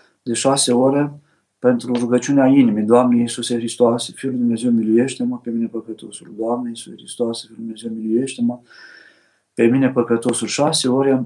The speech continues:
în fiecare noapte se ruga și îl ținea pe Hristos în mintea lui și îl cobora în inima lui și îl ținea aproape ca să nu aibă loc gândul vrășmașului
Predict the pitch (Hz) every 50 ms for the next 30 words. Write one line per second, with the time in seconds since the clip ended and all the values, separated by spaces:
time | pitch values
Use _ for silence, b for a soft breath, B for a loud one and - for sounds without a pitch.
0 | - - - 123 113 - - 135 131 131 127 117 113 113 110 107 104 104 104 101
1 | - _ _ _ _ _ _ _ _ _ - 101 110 107 110 110 123 127 - -
2 | 120 - - 120 107 104 101 113 117 123 135 127 - - 117 - - 120 113 120
3 | 131 131 131 113 107 110 - - - 120 120 - - 117 110 110 113 113 - -
4 | - - _ _ _ - - 113 123 139 139 - 131 127 127 127 127 123 - -
5 | - - - 110 107 107 107 113 110 107 110 123 139 135 131 123 120 120 120 120
6 | 117 - - 113 - - 120 123 120 113 113 - 120 120 120 120 - 120 113 b
7 | b b b b b b b b b b b - - 110 107 - - 123 135 139
8 | 135 127 117 113 110 110 123 131 131 - - - - - - 123 131 135 131 120
9 | 123 120 113 107 110 110 110 - 120 120 120 120 120 - - 117 113 113 117